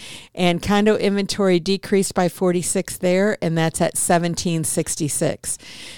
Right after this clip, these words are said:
So obviously, when you're looking at the condos, townhomes, and villas, there are a lot more of 'em that are under two hundred and fifty, the bigger percentage of them anyway.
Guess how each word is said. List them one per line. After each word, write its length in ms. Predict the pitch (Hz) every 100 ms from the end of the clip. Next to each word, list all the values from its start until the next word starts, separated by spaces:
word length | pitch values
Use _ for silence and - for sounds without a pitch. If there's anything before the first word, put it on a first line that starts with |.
| -
So 300 | - 185 185
obviously, 640 | 202 220 233 226 - 196 185
when 140 | 180
you're 100 | 170
looking 320 | 175 - 190
at 120 | 165
the 80 | 165
condos, 520 | - 185 175 180 170
townhomes, 640 | - 170 165 160 165 156 160
and 180 | 156
villas, 540 | 147 185 165 151 156 - - - - -
there 280 | 180 165 160
are 200 | 170 160
a 80 |
lot 340 | 156 170 180 -
more 320 | 165 165 170
of 140 | 160
'em 360 | 160 156 160 165
that 340 | - 156 156 -
are 200 | 156 -
under 240 | 175 170 160
two 240 | - 185
hundred 240 | 180 165
and 100 | 156
fifty, 360 | - 175 - 160
the 80 | 151
bigger 320 | 170 160 156
percentage 680 | - 156 - 208 196 156 165
of 160 | 143
them 240 | 160 151 151
anyway. 560 | 165 156 147 147 151